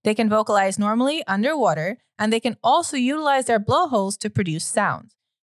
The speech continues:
He also discussed the fact that dolphins have exhibited social dependency and ability. He recollected a story to support this about a dolphin that had gotten knocked unconscious and it was in-, unable to breathe. And other dolphins,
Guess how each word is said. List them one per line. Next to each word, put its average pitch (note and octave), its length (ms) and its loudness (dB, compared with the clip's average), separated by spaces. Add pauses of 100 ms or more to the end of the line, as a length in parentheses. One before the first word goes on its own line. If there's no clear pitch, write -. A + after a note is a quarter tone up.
He D4 60 0
also E4 240 2
discussed C#4+ 400 -2
the C4 80 -4
fact A#3 280 -2
that A3 140 0
dolphins G#3 440 0
have A#3+ 360 0
exhibited F#3 540 -2
social A3 360 -2
dependency G3 680 -2
and E3+ 320 -4
ability. F3+ 560 -2 (380)
He C4+ 80 0
recollected D4+ 760 0
a A3 120 0
story A3 460 0
to A3 120 -8
support E4 500 -2
this E3+ 320 -4 (200)
about A#3 220 4
a A3+ 60 2
dolphin A#3 440 0
that A3+ 180 2
had G#3 240 -2
gotten F#3 340 0
knocked E3+ 300 -2
unconscious F3+ 720 -2
and A3 140 0
it A3+ 40 0
was G#3 160 -2
in-, G#3 220 -4
unable G#3 340 -2
to G3+ 100 -6
breathe. - 380 -10 (340)
And G3+ 120 -2
other B3+ 240 2
dolphins, B3+ 720 -2